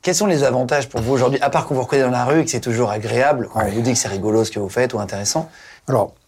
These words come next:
Speaker 2: ça, c'est le côté amusant, hein, d'être, d'être reconnu. À part le grand avantage pour ça aujourd'hui, ben, c'est le travail à côté. Ça veut dire qu'on a développé nos ventes à vitesse grand V avec, euh,
Speaker 1: Avec
Speaker 2: avec
Speaker 1: votre
Speaker 2: ça.
Speaker 1: site.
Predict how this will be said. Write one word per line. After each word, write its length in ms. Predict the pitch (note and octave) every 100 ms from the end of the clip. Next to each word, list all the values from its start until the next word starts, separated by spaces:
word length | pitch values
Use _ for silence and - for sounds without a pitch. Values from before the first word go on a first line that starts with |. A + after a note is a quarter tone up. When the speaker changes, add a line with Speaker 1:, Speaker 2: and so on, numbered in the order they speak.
| -
Speaker 2:
ça, 160 | - D3+
c'est 120 | A#2
le 60 |
côté 240 | A2+ A#2 C3
amusant, 480 | G#2+ G#2 A#2 G#2 E2+
hein, 120 | A2
d'être, 260 | A2+ G#2+ G2
d'être 240 | G#2 - -
reconnu. 460 | G#2 A2+ C#3+ E3+ - - - - -
À 120 | A#2
part 200 | D3+ D#3+
le 160 | A#2+
grand 300 | C#3+ C#3+ G3
avantage 580 | - C3 B2+ C3+ A#2 G2+ G2 G2
pour 200 | G2+ G#2
ça 140 | - B2
aujourd'hui, 480 | G2+ G2 G#2+ C#3
ben, 180 | A2 G2
c'est 220 | G2 -
le 60 | G2+
travail 380 | - B2+ B2 F#2+
à 40 |
côté. 400 | F2 A#2 A#2+ F#3+ -
Ça 140 | -
veut 120 | B2
dire 180 | C3+ D#3+
qu'on 160 | C3 A2
a 80 |
développé 540 | A2 C3+ C3+ C#3 A#2 C#3+
nos 160 | A#2+
ventes 480 | A2 C3+ C#3 A#2+ -
à 100 | F#2+
vitesse 380 | G2+ A#2 B2 G#2
grand 220 | G#2+ D3
V 240 | E3+ G#3+ C#3+
avec, 340 | G2 G2+ -
euh, 200 | F#2+ F2+
Speaker 1:
Avec 60 | A#2
Speaker 2:
avec 140 | C#3
Speaker 1:
votre 120 | C3+
Speaker 2:
ça. 80 | C#3
Speaker 1:
site. 120 | G2+